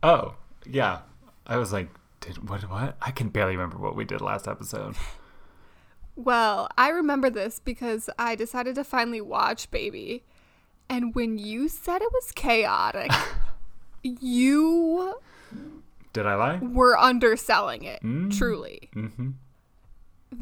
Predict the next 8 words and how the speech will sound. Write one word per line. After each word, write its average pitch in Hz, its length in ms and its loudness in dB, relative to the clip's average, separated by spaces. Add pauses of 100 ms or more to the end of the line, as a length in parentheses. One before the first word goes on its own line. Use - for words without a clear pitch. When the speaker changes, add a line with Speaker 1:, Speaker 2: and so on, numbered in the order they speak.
(120)
Speaker 2:
The 262 220 4
most 262 380 0
chaotic 214 500 -2
show - 160 -12
I've - 180 -10
ever - 200 -8
watched. - 600 -10
Speaker 1:
Yeah. 90 420 -8